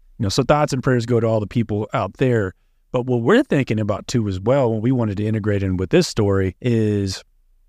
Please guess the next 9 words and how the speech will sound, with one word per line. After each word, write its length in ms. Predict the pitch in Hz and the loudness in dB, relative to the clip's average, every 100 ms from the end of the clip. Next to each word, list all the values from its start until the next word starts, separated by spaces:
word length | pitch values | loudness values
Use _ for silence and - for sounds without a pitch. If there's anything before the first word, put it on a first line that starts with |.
| _ _ _ _ _ | _ _ _ _ _
you 100 | - | -2
know, 220 | 127 107 110 _ _ _ _ _ _ | 0 0 -4 _ _ _ _ _ _
could 260 | - 190 208 | 0 0 2
this 180 | 202 180 | 0 0
potentially 540 | - - 160 - 139 | -2 0 0 0 -2
be 340 | 117 117 135 127 | 0 0 2 0
the 180 | 117 - | -2 0
Armageddon 580 | 117 127 110 110 117 | 2 2 4 2 2
story 580 | 120 - 104 101 95 98 | -2 -2 0 2 0 -4